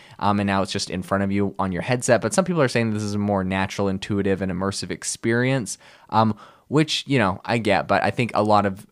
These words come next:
you know, the success of this app just rides on the success of the headset. I think that's really what it's all about. I think what's cool here, though, is if you start thinking about, like, what the future of interactions with these A I assistants are gonna look like,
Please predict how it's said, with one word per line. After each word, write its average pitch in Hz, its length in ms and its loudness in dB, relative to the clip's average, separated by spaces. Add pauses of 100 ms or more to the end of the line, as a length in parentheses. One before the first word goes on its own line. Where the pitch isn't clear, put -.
you 107 100 -4
know, 92 80 0
the 92 120 -4
success - 420 0
of 90 140 -4
this 101 260 0
app 98 320 4
just 107 180 0
rides 95 360 0
on 92 100 -2
the 92 60 -6
success - 460 -4
of - 160 -8
the - 100 -6
headset. - 420 -4
I 92 60 -2
think 85 160 -6
that's 82 180 -6
really 95 180 -4
what 98 140 -2
it's 90 100 -6
all 101 140 4
about. 110 400 2 (340)
I - 80 2
think 247 280 2 (440)
what's 151 160 4
cool 214 220 8
here, 123 260 4
though, 120 220 8
is 110 240 4
if 107 140 0
you 117 40 2
start - 280 2
thinking 110 200 0
about, 104 160 6
like, 95 160 2
what 98 200 0
the 101 80 0
future 101 440 0
of 92 100 0
interactions 95 640 0
with 92 120 -4
these 90 180 -6
A 92 120 0
I 90 100 0
assistants 90 520 -4
are 92 60 -4
gonna 90 160 -2
look 107 240 0
like, 123 320 2